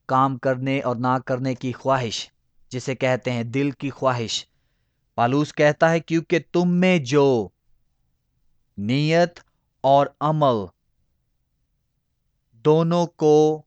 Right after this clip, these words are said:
अपने नेक इरादा को अंजाम देने के लिए पैदा करता है, वो खुदा है।" हमारी नीयत, हमारे अमाल को खुदा चाहता है कि अपने नेक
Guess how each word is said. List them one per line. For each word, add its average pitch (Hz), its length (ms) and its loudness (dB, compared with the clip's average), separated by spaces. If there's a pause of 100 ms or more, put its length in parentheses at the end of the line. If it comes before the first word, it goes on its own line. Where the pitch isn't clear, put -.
(260)
अपने 151 520 -2
नेक 151 560 -2
इरादा 139 460 2
को 139 200 -6
अंजाम 135 640 -2
देने 139 320 -4
के 135 160 -6
लिए 131 220 -2
पैदा 127 480 0
करता 131 460 -2
है, 135 200 -2
वो 143 580 0 (320)
खुदा 127 360 0
है।" 113 280 -6 (1160)
हमारी 131 420 0
नीयत, 139 580 -2 (320)
हमारे 131 400 0
अमाल 143 640 0 (1300)
को 143 400 -2 (680)
खुदा 131 320 0
चाहता 135 440 -2
है 151 140 -4
कि 156 140 -8
अपने 156 540 -6
नेक 147 540 -6